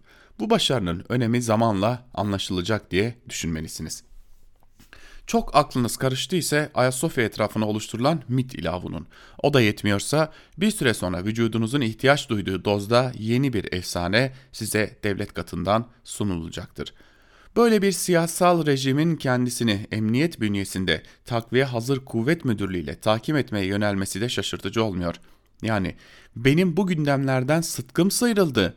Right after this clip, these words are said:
benim gerçek gündemim budur arkadaş." deyip yollara düşerseniz sizi orada takviye hazır kuvvet bekliyor olacak. Bu tablo karşısında en trajik olan da muhalefet cephesinde iktidar ile baş edebilme yönteminin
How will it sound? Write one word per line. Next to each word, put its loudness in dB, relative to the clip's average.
benim 2
gerçek 0
gündemim -2
budur 2
arkadaş." 2
deyip -4
yollara 2
düşerseniz -2
sizi -6
orada 0
takviye 0
hazır -4
kuvvet -8
bekliyor -8
olacak. -10
Bu 2
tablo 2
karşısında 2
en 0
trajik -2
olan 2
da 2
muhalefet 2
cephesinde -4
iktidar 0
ile 0
baş 2
edebilme -4
yönteminin 0